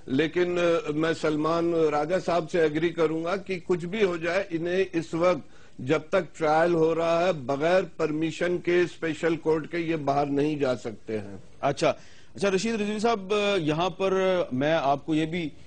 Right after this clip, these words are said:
Speaker 2: थोड़ा बताना चाहूंगा कि ये जो अभी तारिक महमूद साहब ने जिक्र किया था कि चौधरी शुजात साहब ने अब एक सेनेट में तरमीमी बिल जो है वो जमा करवा दिया कि जी गद्दारी का जो आर्टिकल सिक्स में जो गद्दारी का लफ्ज है इसको खत्म किया जाए। तो,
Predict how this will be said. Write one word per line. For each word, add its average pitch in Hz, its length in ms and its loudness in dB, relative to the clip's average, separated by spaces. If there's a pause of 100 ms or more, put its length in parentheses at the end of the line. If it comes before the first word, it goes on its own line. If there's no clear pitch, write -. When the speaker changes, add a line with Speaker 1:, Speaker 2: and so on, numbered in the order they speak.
(300)
Speaker 2:
थोड़ा 143 140 2
बताना 135 340 0
चाहूंगा 160 280 0
कि 165 100 -2
ये 165 100 0
जो 160 100 0
अभी 160 140 0
तारिक 139 280 2
महमूद 143 240 0
साहब 156 180 0
ने 143 100 -2
जिक्र 123 240 -4
किया 139 220 0
था 151 120 0
कि 143 440 0 (140)
चौधरी 143 220 2
शुजात 127 360 2
साहब 143 200 -2
ने 143 120 -2
अब 135 180 -2
एक 135 200 -2
सेनेट 135 400 -2
में 147 300 -2 (280)
तरमीमी 147 320 0
बिल 156 260 0
जो 151 120 0
है 151 80 4
वो 147 140 0
जमा 139 220 0
करवा 127 280 0
दिया 139 200 0
कि 127 120 -4
जी 135 140 -2
गद्दारी 131 440 2
का 156 160 2
जो 147 320 -2 (260)
आर्टिकल 139 340 2
सिक्स 147 220 -6
में 156 80 0
जो 151 100 0
गद्दारी 127 400 2
का 160 100 0
लफ्ज 139 360 0
है 156 100 6
इसको 151 220 -4
खत्म 151 300 -2
किया 143 220 0
जाए। 135 240 2 (480)
तो, 180 400 2